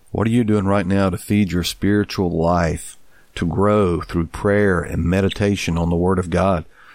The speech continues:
Colossians chapter three, verse sixteen says, "Let the Word of Christ dwell in you richly." Church involvement, support groups, Bible-based support groups that can help you in your focus,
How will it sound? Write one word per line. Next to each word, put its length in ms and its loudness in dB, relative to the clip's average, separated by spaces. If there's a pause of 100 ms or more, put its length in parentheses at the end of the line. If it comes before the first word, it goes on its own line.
(100)
Colossians 560 0
chapter 380 -2
three, 260 0
verse 240 -2
sixteen 600 0
says, 380 0 (220)
"Let 360 0
the 100 0
Word 400 2
of 140 -4
Christ 580 -2
dwell 320 2
in 300 2
you 240 2
richly." 640 -2 (340)
Church 320 -2
involvement, 680 0 (420)
support 560 -2
groups, 420 -2 (240)
Bible-based 840 0
support 400 -4
groups 340 -2
that 140 -2
can 100 -2
help 340 -2
you 140 2
in 100 2
your 140 2
focus, 560 -4